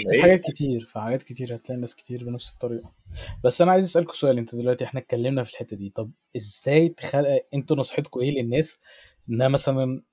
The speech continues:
Speaker 2: آه، تعرف تفلتر الموضوع ده، وإنها تخلي مثلًا إيه اللي هو الموضوع ده ما يشغلوش؟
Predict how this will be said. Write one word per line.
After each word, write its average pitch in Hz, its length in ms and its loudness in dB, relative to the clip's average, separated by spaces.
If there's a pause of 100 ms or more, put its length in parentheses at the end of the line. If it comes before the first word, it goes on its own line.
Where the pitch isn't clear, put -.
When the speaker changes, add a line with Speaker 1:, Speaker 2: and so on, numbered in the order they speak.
(120)
Speaker 2:
آه، 120 220 -2
تعرف 135 280 2
تفلتر 143 380 0
الموضوع 113 340 2
ده، - 200 -6 (120)
وإنها 113 580 0
تخلي 120 420 0
مثلًا 117 280 -2
إيه 120 80 -2
اللي 117 120 2
هو 120 100 6 (260)
الموضوع 120 340 2
ده 135 80 4
ما 131 80 6
يشغلوش؟ 110 540 -2